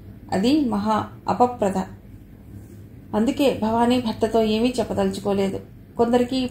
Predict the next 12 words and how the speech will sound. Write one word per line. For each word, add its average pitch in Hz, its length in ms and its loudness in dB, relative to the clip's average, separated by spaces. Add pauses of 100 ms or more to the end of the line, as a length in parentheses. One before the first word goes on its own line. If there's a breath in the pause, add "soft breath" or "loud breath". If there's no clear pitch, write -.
పరాయి 233 280 4
ఇళ్లపై 226 300 2
పడి 214 160 -2
తినడంలో 208 440 4 (120)
చాలా 202 180 2
తృప్తి 202 320 0
లభిస్తుంది, 202 600 0 (180)
కానీ 269 400 0
ఎన్నాళ్ళు 226 360 4
తింటుందో 226 400 0
తినని 226 500 -2
అనుకుంది. 208 480 -4